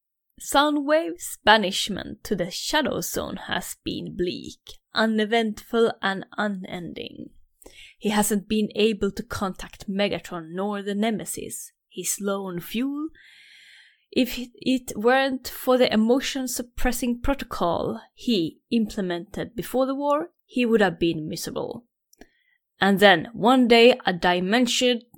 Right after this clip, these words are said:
a dimension-hopping Rodimus falls into the Shadow Zone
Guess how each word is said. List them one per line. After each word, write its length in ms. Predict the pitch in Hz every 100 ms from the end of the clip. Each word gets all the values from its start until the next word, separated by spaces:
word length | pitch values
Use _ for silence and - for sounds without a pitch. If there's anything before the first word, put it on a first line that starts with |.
| - -
a 160 | 190 180 - -
dimension-hopping 1300 | 220 202 202 254 240 - 254 240 - 240 - 233 214
Rodimus 600 | 226 226 214 180 170 -
falls 420 | - 269 262 254 254
into 500 | 254 240 220 - 220
the 80 | 233
Shadow 380 | - 254 208
Zone 420 | 202 180 175 175